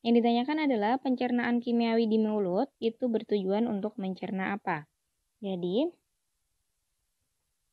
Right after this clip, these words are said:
pencernaan kimiawi di mulut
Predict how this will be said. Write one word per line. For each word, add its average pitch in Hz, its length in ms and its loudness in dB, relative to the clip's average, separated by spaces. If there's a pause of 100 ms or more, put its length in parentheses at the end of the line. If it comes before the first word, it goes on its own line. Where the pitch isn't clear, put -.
(160)
pencernaan 247 1400 0 (1700)
kimiawi 226 1500 0 (1300)
di 208 400 0
mulut 202 640 -2